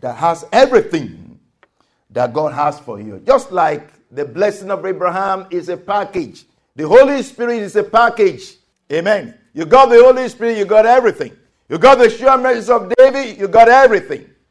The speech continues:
Because the sure mercies of David is what? It's resurrection.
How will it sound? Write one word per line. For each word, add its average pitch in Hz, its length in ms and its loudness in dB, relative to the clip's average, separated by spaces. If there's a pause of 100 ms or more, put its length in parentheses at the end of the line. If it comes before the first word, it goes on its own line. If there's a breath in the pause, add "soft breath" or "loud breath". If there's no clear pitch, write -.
Because 165 260 -4
the 170 80 -8
sure 202 200 -4
mercies 196 240 -6
of 175 100 -10
David 185 200 -8
is 175 180 -12
what? 196 440 0
It's 135 140 -20
resurrection. 175 960 -8